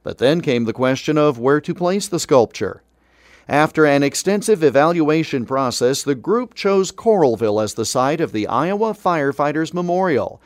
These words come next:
due to its easy access, ability to build a visitor center, and civic leaders' commitment to create and care for the site. The memorial park was dedicated on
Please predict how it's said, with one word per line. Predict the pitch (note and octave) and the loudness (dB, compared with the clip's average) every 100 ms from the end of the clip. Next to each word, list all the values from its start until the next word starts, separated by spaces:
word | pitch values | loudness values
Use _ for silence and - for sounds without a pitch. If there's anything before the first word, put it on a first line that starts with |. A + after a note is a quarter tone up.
| _ - | _ -4
due | B2+ | -2
to | A#2+ A#2+ | 0 0
its | G#2+ - | -2 -2
easy | B2 A2 G#2 | -2 -2 0
access, | A2+ C#3+ - G2+ F#2 - - _ _ - | 0 -2 -2 -2 -2 -6 -12 _ _ -4
ability | B2 A2 G3 A#3+ D#3 C#3+ | -2 2 4 4 2 -4
to | C#3+ | -2
build | C#3 D3+ D3+ | 2 2 4
a | C3 | 2
visitor | A#2 F3+ F#3 C3 A#2+ | 2 2 2 2 0
center, | - A2+ G2+ A2+ D3+ _ _ _ - | 0 -4 -2 -4 -6 _ _ _ -6
and | A#2 A2+ | -2 -2
civic | - A#2+ A#2+ D3+ | -2 -2 -2 -2
leaders' | C#3 C#3 D3 - | -2 -2 -2 -4
commitment | F#3 D#3+ A2+ G#2+ A2 - | -2 0 0 -2 -6 -6
to | C3+ | -8
create | - C#3+ C#3+ C#3+ E3+ F3+ _ - | -8 -8 -4 -2 -2 -6 _ -8
and | D3 D#3 | -6 -6
care | - F#3 C3+ F#2+ | -6 -4 -2 -2
for | G2 G#2 | -2 -4
the | G#2 B2+ | -4 -4
site. | - - - - _ _ _ _ _ _ _ | -6 -6 -10 -20 _ _ _ _ _ _ _
The | D3 E3 | 6 6
memorial | D#3+ F3+ A#3 A#3+ F3 | 6 2 0 2 0
park | - C#3+ A2+ A2+ | -2 -2 -2 0
was | C#3 B2 | -2 2
dedicated | D#3+ D#3+ D3 C#3 D3 C3+ | 2 2 2 0 0 0
on | A#2 | 0